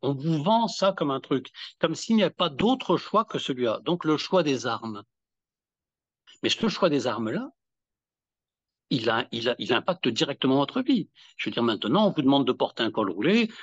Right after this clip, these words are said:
de réduire le chauffage, d'aller bosser en vélo, machin truc et tout. De, et pendant ce temps-là, on, on livre des armes, on livre, on, on, on, on dévaste des pays,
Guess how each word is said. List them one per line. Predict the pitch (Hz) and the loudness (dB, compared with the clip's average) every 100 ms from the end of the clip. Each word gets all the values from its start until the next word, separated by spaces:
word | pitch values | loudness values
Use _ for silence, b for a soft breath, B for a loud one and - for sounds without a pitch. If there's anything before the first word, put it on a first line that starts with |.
| B | B
de | 110 | 0
réduire | 117 127 113 104 | 2 2 0 0
le | 95 | -2
chauffage, | - 117 - 220 240 226 - B B | -2 -2 2 2 2 0 -6 B B
d'aller | - 123 | 0 2
bosser | 113 127 - 131 | 4 2 0 -2
en | 104 | -2
vélo, | 98 160 190 | 2 2 2
machin | 160 107 | 0 -4
truc | - 98 | -8 -6
et | 131 | -2
tout. | - 285 226 | 4 4 4
De, | 139 - B | -2 -4 B
et | 180 | 0
pendant | 175 190 180 | 2 2 0
ce | - | -2
temps-là, | 147 160 247 311 - B B | -4 0 0 -2 -8 B B
on, | - - | -2 0
on | 160 | 2
livre | 202 - | 0 0
des | 147 | 0
armes, | 214 B B | -2 B B
on | 160 170 | 4 6
livre, | 180 254 262 190 - | 6 4 2 0 -4
on, | 127 135 - | -2 -2 0
on, | 294 | 0
on, | - - | 0 -2
on | - 135 | 0 0
dévaste | 120 208 208 180 - | 0 -2 -2 -6 -6
des | 147 131 | -4 -4
pays, | - 151 196 240 | -2 0 2 0